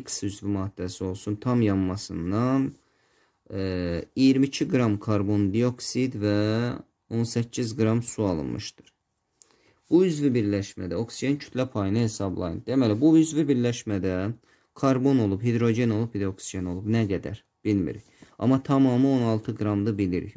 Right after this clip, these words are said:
On altı qram varmış bundan, on altı qram. Bu neçə qram alınıb? İyirmi iki qram. Bu neçə qram alınıb? On səkkiz qram. Və biz nə bilirik? Biz bilirik ki, üzvü maddənin tərkibindəki karbon atomları yandıqda hamısı keçir C O iki.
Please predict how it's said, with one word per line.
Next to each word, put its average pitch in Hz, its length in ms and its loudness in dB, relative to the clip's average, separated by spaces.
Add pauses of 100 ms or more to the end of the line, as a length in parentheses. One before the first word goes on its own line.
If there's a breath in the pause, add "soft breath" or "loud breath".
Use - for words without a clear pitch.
On 110 100 0
altı 104 320 -2
qram 95 280 -2
varmış 90 460 -6
bundan, - 280 -12 (100)
on 82 100 -8
altı 71 280 -12
qram. - 240 -20 (720 soft breath)
Bu 156 80 4
neçə 156 340 6
qram 127 220 2
alınıb? 117 300 0
İyirmi 92 260 0
iki - 220 -14
qram. 82 240 -8
Bu 123 100 2
neçə 135 260 2
qram 117 300 0
alınıb? 113 260 -2
On 95 140 -2
səkkiz - 480 -12
qram. - 180 -18 (540 soft breath)
Və 165 100 0
biz 202 220 4
nə 139 160 6
bilirik? - 380 -6
Biz 190 200 0
bilirik 120 400 2
ki, - 200 -8 (920)
üzvü 165 300 4
maddənin 123 420 2
tərkibindəki 107 640 0
karbon 107 480 2
atomları 87 680 -4 (200)
yandıqda 123 640 2
hamısı 127 340 2
keçir 123 380 -2
C 104 180 2
O 90 80 2
iki. - 320 -10